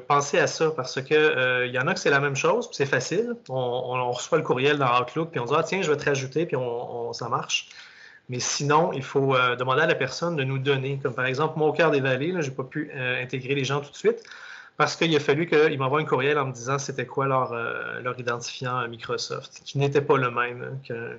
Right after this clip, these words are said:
qu'un courriel. Ensuite, euh, quand c'est la première fois, ça peut être, euh, évidemment, ils vont nous demander de basculer.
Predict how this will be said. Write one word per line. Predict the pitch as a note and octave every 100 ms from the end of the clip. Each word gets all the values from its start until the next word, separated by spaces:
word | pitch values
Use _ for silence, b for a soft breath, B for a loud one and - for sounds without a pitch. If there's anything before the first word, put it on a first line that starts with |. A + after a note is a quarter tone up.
| -
qu'un | A#2+
courriel. | B2+ A#2 A#2 A#2+ C3+ - _ _ _ - - _ _ _ - B B B B B -
Ensuite, | D3+ - G#3+ G#3
euh, | E3 D#3
quand | F#3
c'est | E3+
la |
première | D#3 E3+ D#3+ C#3+
fois, | - F3+
ça | D#3
peut | C#3+
être, | D3+ D3+
euh, | C#3+ C#3 C#3
évidemment, | C3+ C3 C#3 D#3
ils |
vont | C#3+
nous | C#3+
demander | C#3 C#3 C#3
de | C#3+
basculer. | F3 - C3+ C3 F3